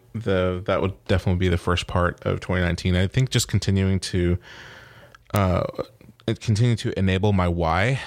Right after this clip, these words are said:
of, you know, of just my why being just, you know, spend as much time as I can with my, my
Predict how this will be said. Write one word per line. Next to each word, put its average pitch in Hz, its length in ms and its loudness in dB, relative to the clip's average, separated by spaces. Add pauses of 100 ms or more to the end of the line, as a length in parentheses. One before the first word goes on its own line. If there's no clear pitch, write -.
(120)
of, 90 420 0 (180)
you 107 160 2
know, 82 240 0 (380)
of 90 320 2
just - 340 0 (200)
my 98 180 4
why 92 260 2
being 90 420 2
just, - 200 -4
you - 80 0
know, - 100 0
spend - 280 0
as 85 100 -2
much 85 140 -2
time 90 160 2
as 87 80 -2
I 80 60 0
can 87 280 0
with - 240 -2
my, 95 120 2
my 90 40 0